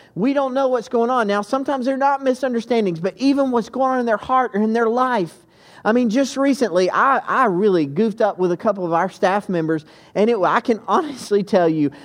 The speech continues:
I was having a terrible day. It was a terrible day, and I reacted so poorly,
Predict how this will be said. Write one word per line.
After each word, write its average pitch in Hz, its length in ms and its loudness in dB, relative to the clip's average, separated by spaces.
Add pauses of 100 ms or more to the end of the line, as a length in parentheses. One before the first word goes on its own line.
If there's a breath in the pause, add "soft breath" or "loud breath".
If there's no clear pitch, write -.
(140)
I 226 120 2
was 214 120 -2
having 190 300 2
a 175 100 4
terrible 220 800 -2
day. 147 320 0
It 214 80 0
was 247 100 0
a 247 100 0
terrible 254 460 0
day, 185 280 0
and 175 120 -2
I 202 120 2
reacted 214 500 -2
so 254 360 -2
poorly, 208 520 0